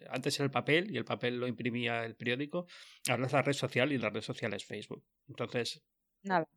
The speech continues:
Speaker 1: estamos en una posición muy, muy, muy débil, muy débil.
Speaker 2: Sí,
Speaker 1: Pero
Speaker 2: no,
Speaker 1: bueno.
Speaker 2: no creo que vaya a cambiar, yo no
Speaker 1: Ya.
Speaker 2: sé.
Speaker 1: No, es muy
Speaker 2: A mí
Speaker 1: difícil, eh, o sea, quiero decir,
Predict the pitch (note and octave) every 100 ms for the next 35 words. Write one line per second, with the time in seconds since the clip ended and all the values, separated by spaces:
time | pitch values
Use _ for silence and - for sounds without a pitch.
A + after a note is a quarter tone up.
0 | - C3 - A#2+ A#2 C3 A2+ B2+ A2+ B2
1 | A#2 A2 A2+ C3 A2+ A2 G#2+ G2+ G#2+ A#2
2 | B2 A2 G#2 G2 F#2+ G2 A#2+ G#2+ G2 F#2
3 | F#2+ - _ _ _ _ _ - - -
4 | - - - - - - G3+ E3 - G#3
5 | G3+ G3+ G3+ G#3+ G3 A3+ A3+ G3 F#3 F3
6 | E3+ E3 E3 G#3 A#3+ E3 - A2+ A3 F#3
7 | D3+ C#3+ C3 D3+ C3+ F#3+ B2 A#2+ A#2 G#2+
8 | A#2 C3 A2+ C3 C3 C#3 C3 A#2+ A2